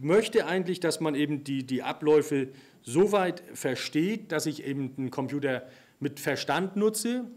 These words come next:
Also einer meiner Mitstreiter, der ist heute noch nicht hier, hat mal das,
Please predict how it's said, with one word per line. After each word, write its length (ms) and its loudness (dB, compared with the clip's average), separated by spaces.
Also 320 0
einer 440 -4
meiner 240 -4
Mitstreiter, 600 -2
der 120 -6
ist 140 -12
heute 160 -6
noch 200 -10
nicht 160 -10
hier, 320 -4
hat 180 -6
mal 360 -2
das, 640 -4